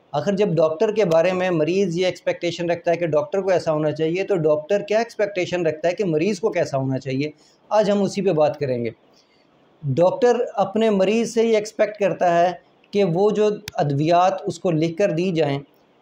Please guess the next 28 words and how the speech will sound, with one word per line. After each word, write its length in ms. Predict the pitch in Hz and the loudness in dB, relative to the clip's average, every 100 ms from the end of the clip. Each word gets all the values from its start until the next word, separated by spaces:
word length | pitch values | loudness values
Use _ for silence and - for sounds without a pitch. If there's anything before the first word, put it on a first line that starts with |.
| 156 | -2
वो 100 | 196 | -2
बिल्कुल 560 | 156 175 208 202 220 | 0 0 0 2 0
उसी 340 | 214 202 190 226 | 0 -4 -2 -2
तरह 380 | 196 170 170 170 | 0 2 4 2
मुकर्ररा 600 | 160 160 175 160 175 165 | 0 0 0 2 2 2
वक्त 380 | 135 165 - - | 2 -2 -4 -2
के 100 | 165 | -2
अंदर 380 | 151 156 156 160 _ _ _ 185 | 2 2 2 -2 _ _ _ -8
उतनी 320 | 170 190 190 | -4 -2 0
ही 120 | 170 | 0
इस्तेमाल 480 | 165 - 151 139 147 | -2 -2 0 2 0
करें। 300 | 151 147 143 - _ _ - | 0 -2 -4 -10 _ _ -4
अगर 220 | 156 190 | 0 2
antibiotic 600 | 196 185 202 185 185 196 | 0 0 0 0 0 0
का 80 | 202 | 0
course 340 | 196 185 190 170 | 0 0 -2 0
डॉक्टर 300 | 170 165 180 | 0 0 -2
अपने 280 | 185 175 180 | -2 0 0
मरीज़ 340 | 156 156 165 | 0 0 0
को 100 | 185 | 0
लिख 220 | 170 180 | 0 0
कर 140 | 208 202 | 0 0
देता 320 | 180 - 160 | 0 2 2
है, 280 | 143 151 147 _ _ - | 2 0 -2 _ _ -4
तो 120 | 185 | -2
वो 460 | 170 185 196 202 202 170 | 2 4 4 2 -4 -6
मुकम्मल 500 | 156 190 190 202 196 | -2 0 2 2 2
करे, 400 | 180 175 175 | 0 0 0